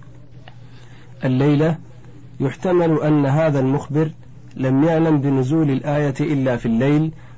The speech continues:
فظن أنها نزلت ليلا، ويحتمل أنه أراد بها اليوم الذي قبلها فأطلق الليلة عليه. قرآن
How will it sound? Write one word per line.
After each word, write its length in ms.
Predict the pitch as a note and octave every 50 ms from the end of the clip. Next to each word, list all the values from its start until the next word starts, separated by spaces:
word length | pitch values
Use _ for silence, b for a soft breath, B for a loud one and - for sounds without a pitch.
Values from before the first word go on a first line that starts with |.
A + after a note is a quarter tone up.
| B B
فظن 340 | C#3 C3 C3+ D#3+ E3 D#3+ D3
أنها 580 | C#3 C#3 C#3 C#3 C#3 C3+ C#3+ C#3 C#3+ C#3 B2+ B2
نزلت 480 | C3 C3+ B2 A#2+ B2+ A#2 A2 A2 -
ليلا، 360 | A#2 C3+ C3 A2+ G2 F2+ D#2+ C#2 - - B B B B B B B
ويحتمل 640 | B2+ B2+ C3 B2 - - - E3 D#3 D#3 D3+ D3 D3
أنه 580 | D3+ D3 C#3+ C#3 C#3 D3 D3 C3+ C3 B2 A#2+ A#2 B2+
أراد 460 | B2+ B2 C3+ C#3+ D3 C#3 B2 C3 B2+
بها 180 | C#3 C#3 C3 A#2+
اليوم 380 | A#2 A2+ C3 C#3+ D3+ D3 C#3
الذي 380 | B2+ A#2+ A#2 A#2+ B2 A#2+ A#2+ A2+
قبلها 600 | A2+ - C#3 C3+ B2+ C3 C3+ C3 C3+ C#3 C3+ C3+ B B B B B - -
فأطلق 420 | C3+ D3+ D3+ - D3 C3+ - -
الليلة 400 | B2+ A#2 A2+ A2+ A2 G#2 G#2+ G#2 -
عليه. 320 | B2+ A#2+ C3 B2+ G#2+ F#2+ - - - - - - - - - - - - - - - - - B B B B B B B B - -
قرآن 680 | - C#3+ D3+ - E3 D#3 D3+ C#3+ C#3+ D3+ D#3+ F3 F3 F3